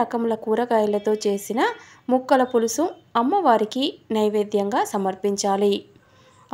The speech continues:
ఆ తదుపరి కథను చదువుకొని, కథా అక్షతలను శిరస్సున ధరించాలి. అనంతరము బాగా మంచి సంతానవతి అయిన పెద్ద ముత్తైదువును పూజించి,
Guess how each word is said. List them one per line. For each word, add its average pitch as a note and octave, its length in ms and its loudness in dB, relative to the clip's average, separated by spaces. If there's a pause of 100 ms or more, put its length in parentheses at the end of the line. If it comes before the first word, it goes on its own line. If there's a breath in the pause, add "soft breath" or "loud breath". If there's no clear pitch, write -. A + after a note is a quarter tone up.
ఆ - 20 10 (100)
తదుపరి B3+ 460 2 (400 soft breath)
కథను F4+ 340 4
చదువుకొని, A#3 540 2 (420 soft breath)
కథా C4 240 6 (320)
అక్షతలను A#3 600 0 (220)
శిరస్సున G#3+ 440 0 (240)
ధరించాలి. G3 640 2 (880 soft breath)
అనంతరము C4 540 4 (580 soft breath)
బాగా F4 300 8 (120)
మంచి C4+ 240 2 (100)
సంతానవతి B3 680 0 (100)
అయిన G#3 180 0 (340)
పెద్ద A#3 180 0 (160)
ముత్తైదువును A#3 640 2 (100)
పూజించి, A#3+ 500 0